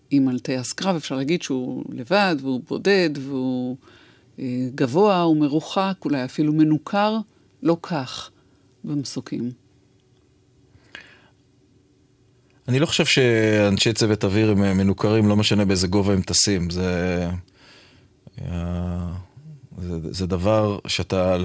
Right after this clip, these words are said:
Speaker 2: לומד להזדהות איתו, עם המשימה שלך. כמובן שמי שעסוק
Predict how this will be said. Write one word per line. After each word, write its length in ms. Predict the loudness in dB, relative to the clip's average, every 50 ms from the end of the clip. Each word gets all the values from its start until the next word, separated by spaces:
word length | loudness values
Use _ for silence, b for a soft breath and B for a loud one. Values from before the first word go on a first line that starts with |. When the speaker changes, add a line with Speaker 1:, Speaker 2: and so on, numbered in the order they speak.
| -2 -2
Speaker 2:
לומד 380 | -2 0 2 2 2 2 2 0 -6 -10 _ _ _ _ _ -14 -10
להזדהות 580 | -8 -6 -4 -4 -4 -2 0 2 2 2 0 -2
איתו, 180 | -4 -2 -2
עם 120 | -2 0 0
המשימה 520 | 0 2 2 2 2 2 2 2 2 2
שלך. 320 | 2 0 -2 -4 -6 -10 -12 -14 -16 B B B B B B B B B B B
כמובן 520 | -2 0 0 2 2 4 4 4 4 4 2
שמי 280 | 2 2 2 2 4
שעסוק 720 | 4 2 2 2 4 2 2 2 2 0 0 -2 -2 -2